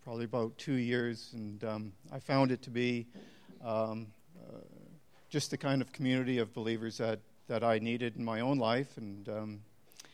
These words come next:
uh, I remember a, a line that, uh, Pastor, uh, Brad mentioned. Uh, he talked about leaning into community,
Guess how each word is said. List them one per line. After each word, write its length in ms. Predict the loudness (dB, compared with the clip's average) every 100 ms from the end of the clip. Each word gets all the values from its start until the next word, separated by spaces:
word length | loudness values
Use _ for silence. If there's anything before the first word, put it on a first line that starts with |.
| -20 -20 -20
uh, 400 | -20 -20 -14 -8
I 40 |
remember 520 | -2 2 4 8 8 8
a, 220 | 8 4
a 20 |
line 300 | 6 8 10
that, 360 | 8 6 2 2
uh, 200 | 4 4
Pastor, 680 | 4 4 4 0 0 -2
uh, 120 | -4 -2
Brad 420 | 8 10 10 4
mentioned. 580 | -4 -4 -8 -10 -8 -6
Uh, 120 | -6 -8 -16 -20 -20 -20 -20 -8
he 80 | 0
talked 240 | 4 4
about 200 | 4 2
leaning 360 | 4 6 6 4
into 240 | 2 -2
community, 680 | -4 0 2 0 -2 -6 -6